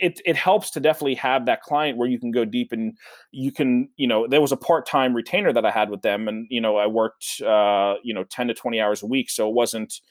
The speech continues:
uh, like, a full-time job, right? But it gave me that opportunity where week after week I was in meetings. I, I volunteered to go into meetings 'cause I wanted to know that data. And then what happens is after a while, you can go back to the opposite direction where you don't have to have a small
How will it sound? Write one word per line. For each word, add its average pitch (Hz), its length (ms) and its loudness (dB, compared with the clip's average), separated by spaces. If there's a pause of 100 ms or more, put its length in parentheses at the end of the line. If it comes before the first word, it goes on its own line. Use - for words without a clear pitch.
(300)
uh, 87 440 4
like, 90 160 -2
a 101 40 -2
full-time 104 640 -2
job, 90 380 0
right? 98 200 2 (300)
But 127 180 4
it 113 160 -2
gave 151 220 4
me 143 120 2
that 123 100 6
opportunity 120 440 0
where 110 120 2
week 139 260 0
after 117 220 0
week 127 240 0
I 110 100 4
was 107 240 -2
in 131 140 -2
meetings. 117 360 0
I, 107 100 0 (180)
I 117 120 2
volunteered 131 500 2
to 117 40 -4
go 120 80 0
into 110 120 -2
meetings 107 280 -4
'cause 110 140 -8
I 98 60 0
wanted 113 320 -2
to 110 100 -12
know 110 140 0
that 101 180 -2
data. 107 320 0 (340)
And 147 60 2
then 196 80 4
what 180 100 4
happens 208 300 0
is 127 180 -6
after 160 240 2
a 127 60 4
while, 135 480 6 (1000)
you 143 300 -8
can 143 240 -2
go 139 240 4
back 127 420 -2 (300)
to 156 200 -6
the 127 100 0
opposite 127 280 2
direction 127 340 0
where 113 100 -2
you 123 100 -2
don't 127 160 -2
have 131 160 -2
to 123 100 -2
have 123 200 0
a - 20 -4
small 110 460 0